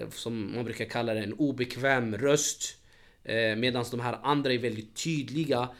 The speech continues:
främlingar, eh, på andra sidan dem. Och, eh, det, eh, det tycker jag är en, en intressant,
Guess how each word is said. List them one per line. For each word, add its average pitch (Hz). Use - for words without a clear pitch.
främlingar, 110
eh, 101
på -
andra 101
sidan 95
dem. 101
Och, -
eh, 110
det, 151
eh, -
det 160
tycker -
jag 113
är 104
en, 101
en 117
intressant, 160